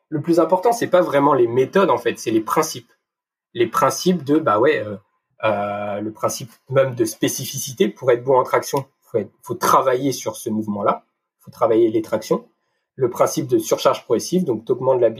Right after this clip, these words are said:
la difficulté de semaine en semaine, de mois en mois.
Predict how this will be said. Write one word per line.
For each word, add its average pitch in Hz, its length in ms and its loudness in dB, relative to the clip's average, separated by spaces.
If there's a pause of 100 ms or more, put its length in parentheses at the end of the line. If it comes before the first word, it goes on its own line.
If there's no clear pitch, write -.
la 120 180 2
difficulté 123 600 -8
de 117 100 -4
semaine 117 440 0
en 113 40 -8
semaine, 120 400 0
de 101 80 -8
mois 110 220 0
en 107 60 0
mois. 117 300 0